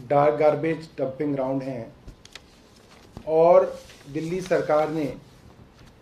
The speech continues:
एक समिति बनाई थी कि कैसे इसको जल्द से जल्द इस कूड़े के ढेर को कम किया जा सके। और ये चीफ सेक्रेटरी दिल्ली के अधीन ये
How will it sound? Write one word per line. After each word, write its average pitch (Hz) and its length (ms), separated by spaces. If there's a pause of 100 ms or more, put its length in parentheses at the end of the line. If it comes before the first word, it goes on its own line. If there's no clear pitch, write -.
एक 165 120
समिति 170 400
बनाई 156 280
थी 208 160
कि 214 200
कैसे 165 320
इसको 180 320 (2250)
जल्द 175 220
से 190 140
जल्द 180 240
इस 185 120
कूड़े 170 300
के 170 180
ढेर 147 200
को 180 160
कम 143 220
किया 139 200
जा 120 160
सके। 110 300 (1800)
और 147 220
ये 170 100
चीफ 196 280
सेक्रेटरी 175 520 (920)
दिल्ली 156 400
के 180 200
अधीन 139 420
ये 139 160